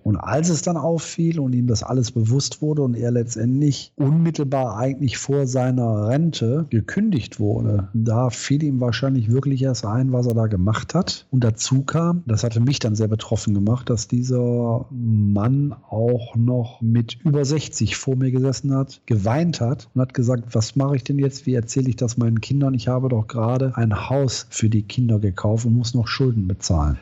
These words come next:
Das hat mich dann schon sehr betroffen gemacht, aber ich kann mich ja davon nicht leiten lassen, der Mann hat jetzt Schulden, sondern ich musste dann einfach damit versuchen, professionell umzugehen. Ich habe ihm selbstverständlich versucht zu beruhigen im Rahmen dessen, was ich eben leisten kann, aber das ist natürlich auch kein Ersatz für vielleicht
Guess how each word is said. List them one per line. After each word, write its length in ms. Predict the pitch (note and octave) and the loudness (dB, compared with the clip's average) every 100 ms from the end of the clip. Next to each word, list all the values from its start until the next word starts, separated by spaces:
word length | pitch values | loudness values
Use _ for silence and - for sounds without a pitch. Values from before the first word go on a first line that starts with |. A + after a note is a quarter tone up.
| - | -4
Das 160 | G2+ C#3+ | -4 -2
hat 100 | E3 | 0
mich 120 | C3 | 0
dann 100 | C3 | 0
schon 200 | F3+ F3 | 0 0
sehr 100 | C3 | 0
betroffen 480 | A#2+ - A2+ - A2+ | -2 -2 -4 0 0
gemacht, 340 | A2+ C#3 - | 2 0 -2
aber 240 | B2 C#3+ | -4 -2
ich 200 | A2 - | -2 -4
kann 200 | - C3+ | -2 0
mich 140 | C3 B2 | 2 2
ja 80 | B2+ | 0
davon 320 | B2+ C3 B2 | 0 0 2
nicht 180 | A#2 - | 2 2
leiten 380 | A2+ B2+ B2+ | 0 0 0
lassen, 460 | B2+ B2+ - C3 B2 - - - | 0 0 0 0 0 -4 -20 -8
der 80 | A2 | -2
Mann 240 | G#2+ A#2+ A#2 | 0 2 2
hat 140 | A2+ | 2
jetzt 160 | A2+ - | 0 -2
Schulden, 640 | B2 B2 C3 C#3+ D3 D3+ | 0 0 2 0 0 -2
sondern 320 | - B2 B2+ | -4 -2 0
ich 160 | C3 - | 0 0
musste 300 | B2 B2 - | 0 0 0
dann 180 | A#2+ G#2+ | 0 2
einfach 420 | G#2 A#2 B2 A2+ | 0 0 0 -2
damit 340 | - A#2+ A#2+ | -2 0 0
versuchen, 420 | - A2 B2+ B2+ A2 | 0 2 2 2 0
professionell 520 | A2+ A#2+ A2+ A2 G#2+ | 0 0 2 2 2
umzugehen. 680 | G#2+ B2 - C3 C3+ C#3 C3+ | 0 -2 -4 -2 -2 0 -2
Ich 160 | A2 | -2
habe 160 | B2 A#2+ | 0 2
ihm 100 | A2+ | 2
selbstverständlich 760 | A2+ - G#2+ C3 G#2 A2+ G#2+ - | 0 0 -2 -2 -2 -2 -2 -2
versucht 560 | A#2 G2+ C3 D#3 - | 0 2 2 0 -2
zu 140 | - A2+ | -2 0
beruhigen 540 | A2 A2 B2 C3+ C3 | 0 0 0 2 0
im 360 | B2 A#2 A2+ A2 | 0 0 2 0
Rahmen 380 | G#2+ A#2 B2+ G#2+ | 0 0 2 2
dessen, 280 | B2 - | 0 0
was 200 | A#2+ A2+ | 0 0
ich 400 | - C3+ - - | 0 -2 -2 -4
eben 280 | A#2+ A2+ G#2 | 0 2 2
leisten 540 | G#2 A2+ C#3+ - - G#2 | 2 2 0 -2 -4 -2
kann, 300 | G2+ A2+ C3 | 0 0 0
aber 160 | A2 | 0
das 140 | A2+ A2 | 0 0
ist 60 | |
natürlich 520 | A2+ A2 A2+ A#2 - | -2 0 2 2 0
auch 180 | - A2 | -2 -2
kein 220 | - A#2+ | 0 0
Ersatz 400 | A2 G#2+ A#2+ A#2 | 2 0 0 -2
für 400 | - - A#2+ A#2 | -6 -2 0 0
vielleicht 680 | A2+ - A2+ A2 A#2 - - | -2 -2 0 2 2 0 -8